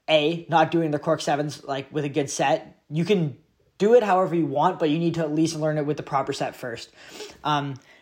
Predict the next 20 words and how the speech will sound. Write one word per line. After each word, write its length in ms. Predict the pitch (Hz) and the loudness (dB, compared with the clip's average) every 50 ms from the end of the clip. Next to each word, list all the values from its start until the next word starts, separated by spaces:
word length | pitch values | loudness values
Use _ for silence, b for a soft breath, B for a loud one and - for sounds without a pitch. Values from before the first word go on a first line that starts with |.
| b b - | b b 2
and 180 | 196 208 196 | 2 4 4
they 100 | 202 220 | 4 4
haven't 240 | 208 214 202 190 202 | 4 4 4 2 2
even 200 | 202 202 190 185 | 0 -2 -2 0
touched 400 | - 196 196 190 - - - 151 | 2 2 2 2 -2 -10 -4 -2
the 80 | 160 165 | 0 2
right 260 | 156 180 190 226 - | 4 4 4 4 2
side. 220 | - 151 113 120 131 | -4 -8 -8 -6 -4
They're 120 | 147 147 | -2 -2
like, 180 | 139 135 - - | -2 -2 0 2
"Yeah, 140 | 226 254 | 4 4
I've 180 | 160 127 143 139 | 4 4 0 0
done 160 | 156 175 165 | 0 2 2
everything 300 | 156 151 156 147 151 156 | 4 2 2 2 0 -4
I 80 | 143 139 | -8 -6
can 160 | - 151 147 | -6 -2 2
do 140 | 165 175 156 | 2 2 2
on 80 | 127 | 2
my 100 | 117 117 | -2 -8
trampoline." 500 | - - 151 127 117 139 151 151 120 110 | -10 -8 -8 -8 -6 -6 -6 -8 -8 -10